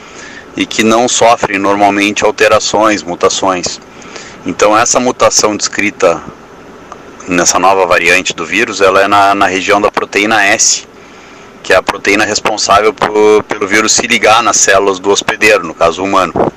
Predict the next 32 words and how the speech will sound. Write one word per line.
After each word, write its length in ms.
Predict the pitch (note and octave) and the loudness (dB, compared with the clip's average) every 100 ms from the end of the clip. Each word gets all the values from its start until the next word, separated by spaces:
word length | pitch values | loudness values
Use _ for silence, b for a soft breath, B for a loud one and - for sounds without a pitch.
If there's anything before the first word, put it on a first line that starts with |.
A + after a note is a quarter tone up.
| - - - - - | -10 -20 -20 -20 -6
E 80 | G2+ | -2
os 100 | G2+ | 0
nossos 400 | G2+ G#2 - G2+ | 2 2 0 -4
testes 520 | - G#2 A#2+ - F#2 | 0 2 2 -2 -4
usam, 360 | G2 A#2 G2+ E2 - - B B B B B - G2 | -2 -2 -2 -4 -8 -20 B B B B B -8 2
ah, 360 | F#2+ F#2 F#2 | 4 6 4
os 180 | G2 F#2 | 2 -2
genes 480 | E2+ G2+ G2+ F#2+ F2+ | 0 0 0 -2 0
N 460 | F#2+ A#2 G#2 F2 - - | 0 0 -2 -6 -8 -10
e 220 | F#2 F2 | -8 -6
o 140 | E2+ | 0
orf 520 | F2+ G2+ A2+ - - D#2+ - - | 2 4 2 -2 -12 -16 -20 -10
da, 460 | E2 E2 E2 D#2+ D#2 | -2 0 2 0 -2
do 160 | E2+ | -4
genoma 360 | F2+ F2+ F#2+ F#2+ | -2 0 0 -2
do 120 | E2+ | -4
vírus 340 | F2+ F#2+ G2 | -4 -2 -4
e 60 | G#2 | -6
que 120 | - | -4
não 200 | A2 A#2+ | -2 0
sofreram 500 | - B2 - A#2 A#2 | -2 -4 0 2 2
alterações. 640 | A#2 A#2+ A#2 - B2 G#2+ D#2+ | 2 0 0 0 0 -2 -6
Então 260 | D2+ F#2 | -4 -4
isso 200 | F#2 - | -4 -2
é 20 | |
uma, 440 | G2+ G#2 G2+ G2 F2+ - B B B - | -2 2 4 4 0 -6 B B B -6
é 60 | F#2+ | -6
importante 600 | - - - G#2 G#2+ - | -4 -6 -2 -2 -2 -4
deixar 280 | G2 - | -2 -2
claro, 440 | F2+ F#2+ F#2 A#2 G#2 | 0 2 4 2 0
né, 140 | E2+ | -4
pra, 460 | D#2+ E2 D#2 D#2 | -4 -4 -4 -4